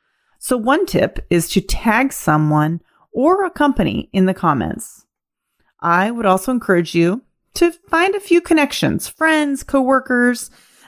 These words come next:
that you can ask to comment on your posts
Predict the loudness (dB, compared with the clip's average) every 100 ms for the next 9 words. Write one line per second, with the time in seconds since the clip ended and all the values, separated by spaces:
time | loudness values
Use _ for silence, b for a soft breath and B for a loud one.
0 | -2 0 0 0 2 2 2 2 4 2
1 | 0 -4 -4 -2 0 2 2 2 2 0
2 | 0 2 2 0 -10 -20